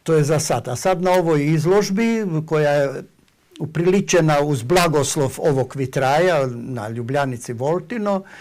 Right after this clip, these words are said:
su mi prišli dvoje i, dvojica zapravo,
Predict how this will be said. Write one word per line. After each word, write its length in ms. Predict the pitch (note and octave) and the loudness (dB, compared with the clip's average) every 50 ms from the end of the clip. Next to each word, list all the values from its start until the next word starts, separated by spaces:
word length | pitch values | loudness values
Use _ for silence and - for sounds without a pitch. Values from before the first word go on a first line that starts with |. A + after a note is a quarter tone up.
| - - - - - - - - - - - _ _ - | -20 -20 -20 -20 -20 -20 -20 -20 -20 -20 -20 _ _ -14
su 200 | - - G#3+ G3+ | -6 -2 0 2
mi 220 | G3+ F#3+ F#3+ - | 2 2 0 0
prišli 760 | G3+ G3+ A#3 A3 G3+ - - G#3 G3 G3 F#3+ F#3+ F#3+ F#3+ F#3+ E3+ F#3+ - - - | 0 0 0 0 0 0 0 0 2 2 2 2 0 -2 -6 -12 -14 -16 -14 -12
dvoje 840 | A#3 D3 B2+ D3+ E3 F#3+ G3+ G#3+ A3 G#3+ G#3 G3+ G3+ G3 G3 F#3 | -8 -6 -4 -2 0 0 0 0 0 0 2 2 2 2 0 -2
i, 320 | - - A3+ F#3+ F#3 F#3+ F3+ F#3 - - - _ _ _ _ _ _ _ _ _ _ _ _ _ _ _ _ _ _ - - - F#2+ - | -4 -6 -6 -6 -6 -6 -8 -10 -16 -20 -20 _ _ _ _ _ _ _ _ _ _ _ _ _ _ _ _ _ _ -20 -16 -14 -12 -10
dvojica 580 | B2+ - D3 D#3+ F#3 F#3 F#3 F#3 - G3+ G3 | -4 0 4 6 6 6 6 4 2 0 2
zapravo, 720 | D#3 F#3 F#3 F3+ - - F#3+ F#3+ F3+ F3+ F3 E3+ D#3+ D#3+ | 2 2 2 0 0 0 2 2 2 4 2 2 0 -2